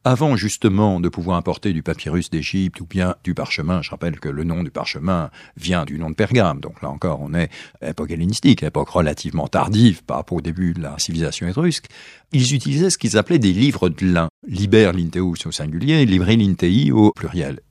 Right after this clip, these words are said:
C'était simplement des toiles de tissu sur lesquelles on écrivait quelque chose à l'encre. Bien sûr, là aussi, le tissu n'avait aucune chance de subsister en Italie, mais quand je parlais d'exception,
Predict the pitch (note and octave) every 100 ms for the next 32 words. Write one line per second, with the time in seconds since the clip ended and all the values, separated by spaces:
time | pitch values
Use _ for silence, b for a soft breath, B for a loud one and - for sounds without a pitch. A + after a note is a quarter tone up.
0 | - - A2+ G#2 E2+ - - F#2+ F#2+ G2
1 | E2 E2 - C3 A#2 F2 D2+ - - -
2 | B B - - G#2 F#2 E3+ D3+ G2+ -
3 | A#2+ D#3+ F#2+ F2 E2 - D3 E2 D2 C2
4 | - - B B - F#2+ F2+ G2 D#2+ D#2+
5 | F#2 - F#3+ F#3 b b - G2 - -
6 | - G3+ - - F2 E2 G#2 A#2+ F#2 F2+
7 | A2+ G2 D#2+ D#2 D#2 C2+ C2+ D2 C#2 D2+
8 | - G3 G3 B B B B A2+ C3+ G2
9 | - - E3 - F#2 - E2 D#2+ D2 -
10 | D#2+ - G3+